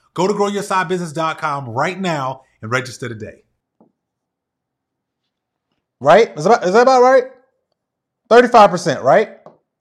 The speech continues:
So they're gonna take about thirty-five percent of what you earned.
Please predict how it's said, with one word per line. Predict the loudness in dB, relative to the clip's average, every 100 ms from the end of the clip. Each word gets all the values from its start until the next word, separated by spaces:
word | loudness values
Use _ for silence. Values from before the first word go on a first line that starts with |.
| _ _ _ _ _ _ _
So | 0 2
they're | 4
gonna | 2
take | 2 0
about | 2 2 2
thirty-five | 4 4 4 6 6 4
percent | -2 -2 -2 -2 -10 _ _ _ _ _ _ -2
of | 4 4 4
what | 4 2 2
you | 0
earned. | 2 0 -4